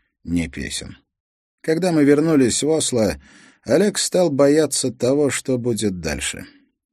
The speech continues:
Сам же я был, на удивление, спокоен. Как будто знал, что старикан не станет нас трогать.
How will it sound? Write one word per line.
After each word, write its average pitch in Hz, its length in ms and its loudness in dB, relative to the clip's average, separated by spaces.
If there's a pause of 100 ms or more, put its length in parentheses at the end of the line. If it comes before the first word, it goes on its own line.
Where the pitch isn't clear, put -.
(220)
Сам 170 340 -2
же 107 100 2
я 95 160 4
был, 156 160 0
на 180 140 -4
удивление, 165 500 -4
спокоен. 135 680 -6 (480)
Как 120 180 0
будто 143 320 4
знал, 151 300 2
что - 180 -4
старикан 107 560 0
не 117 100 0
станет 113 540 -4
нас 90 220 -6
трогать. - 500 -12